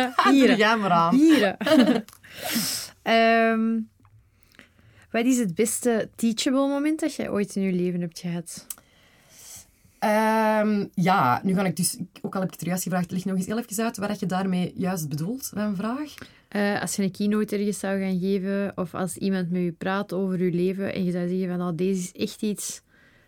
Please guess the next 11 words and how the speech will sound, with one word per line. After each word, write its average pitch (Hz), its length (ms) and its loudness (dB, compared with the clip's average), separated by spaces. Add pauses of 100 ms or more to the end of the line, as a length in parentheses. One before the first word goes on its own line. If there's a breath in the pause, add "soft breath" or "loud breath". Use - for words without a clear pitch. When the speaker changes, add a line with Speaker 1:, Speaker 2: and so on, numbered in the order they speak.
(120 soft breath)
Speaker 1:
dat, 185 340 -4 (100)
dat 190 120 -4
ik 185 100 -8
zou 180 260 -2
doorgeven," 185 880 -2
ehm. 175 600 -6
Speaker 2:
Ah 170 160 4
ja, - 120 -2 (480 loud breath)
oké. 156 200 -2
Ik 160 340 0
denk, 269 260 4